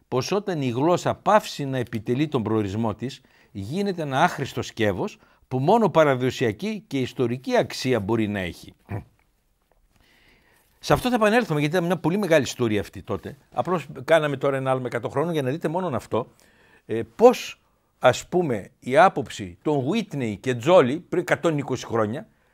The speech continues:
με τη μετάφραση βέβαια του, του Χατζηδάκη, επαναλήφθηκε εκατό χρόνια μετά από τον Χριστόδουλο και προκλήθηκε ένα θέμα σχετικό με αυτό, το οποίο θα το πούμε βέβαια, γυρνώντας σε αυτό ακριβώς το θέμα.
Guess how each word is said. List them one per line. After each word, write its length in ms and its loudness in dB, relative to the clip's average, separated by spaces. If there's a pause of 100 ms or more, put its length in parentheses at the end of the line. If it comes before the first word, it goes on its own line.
με 80 -14
τη 120 -12
μετάφραση 480 0
βέβαια 240 -8
του, 360 -16 (340)
του 80 -14
Χατζηδάκη, 600 -6 (580)
επαναλήφθηκε 1000 4 (340)
εκατό 300 0
χρόνια 320 0
μετά 360 0
από 160 -4
τον 100 -8
Χριστόδουλο 600 -4 (200)
και 140 -6
προκλήθηκε 720 -6
ένα 160 -2
θέμα 420 -4 (200)
σχετικό 500 -4
με 80 0
αυτό, 240 -6
το 100 -6
οποίο 180 -6
θα 120 -6
το 100 -2
πούμε 320 -4
βέβαια, 400 -4 (1300)
γυρνώντας 480 0
σε 100 -2
αυτό 200 0
ακριβώς 500 -2 (260)
το 120 -4
θέμα. 380 0